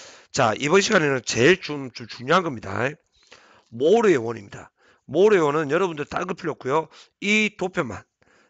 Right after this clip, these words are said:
이 도표만 머릿속에 딱 외워놓으면 몰 원의 중심이 나오고요. 몰 원의 반지름, 주억력, 주단면,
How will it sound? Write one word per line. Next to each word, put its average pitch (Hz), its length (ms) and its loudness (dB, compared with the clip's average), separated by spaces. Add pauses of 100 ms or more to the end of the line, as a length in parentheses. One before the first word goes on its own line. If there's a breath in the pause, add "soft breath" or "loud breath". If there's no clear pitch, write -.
이 202 400 -2
도표만 190 680 0 (540)
머릿속에 165 600 2 (200)
딱 170 300 -2
외워놓으면 139 720 -2 (720 soft breath)
몰 160 480 0
원의 139 320 -2
중심이 120 320 -14
나오고요. 104 720 -10 (160)
몰 135 320 -2
원의 131 280 -6
반지름, 98 520 -6 (380)
주억력, 127 800 -4
주단면, 110 440 -10